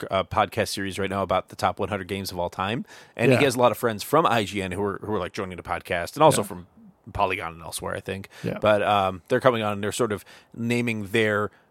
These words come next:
Speaker 1: choice for game, uh, uh, where they're at. So if you're spot ninety-eight, you choose the ninety-eighth, and then that's it.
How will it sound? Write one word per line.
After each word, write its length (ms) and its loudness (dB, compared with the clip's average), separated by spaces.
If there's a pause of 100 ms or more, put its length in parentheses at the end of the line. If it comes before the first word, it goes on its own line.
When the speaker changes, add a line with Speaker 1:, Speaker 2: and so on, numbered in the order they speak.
(100)
Speaker 1:
choice 640 2
for 180 -2
game, 380 -2
uh, 480 2
uh, 20 2
where 260 2
they're 160 2
at. 220 0
So 140 -2
if 100 -8
you're 240 -4
spot 340 4
ninety-eight, 460 -4
you 240 2
choose 260 2
the 80 -4
ninety-eighth, 500 -6 (200)
and 100 -2
then 100 2
that's 260 2
it. 120 -2